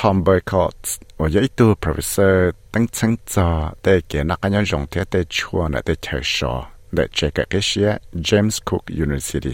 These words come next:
的。ở tu cho vaccine R能够一贴R T S S呢，要治叫了科，就感冒加malaria chiến争。礼拜一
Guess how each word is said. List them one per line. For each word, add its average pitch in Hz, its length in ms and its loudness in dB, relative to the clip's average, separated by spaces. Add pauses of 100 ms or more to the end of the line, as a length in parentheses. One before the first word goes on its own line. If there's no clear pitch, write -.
(140)
的。 62 180 -4 (2000)
ở 131 140 0
tu 120 120 2
cho 117 180 2
vaccine 80 600 0 (140)
R 101 340 4
能 76 180 -2
够 67 160 0
一 110 200 2
贴 104 360 0 (100)
R 90 300 2 (120)
T 71 360 -4
S - 240 0
S 120 300 -2
呢， 69 320 -2 (140)
要 92 200 4 (140)
治 - 300 -2 (100)
叫 98 100 4
了 71 300 0
科， 69 480 -4 (480)
就 71 100 -4 (120)
感 85 120 2
冒 90 380 4
加 92 400 0
malaria 65 560 -2 (220)
chiến 78 360 0
争。 69 240 -4 (1200)
礼 92 160 4
拜 104 140 4
一 117 120 6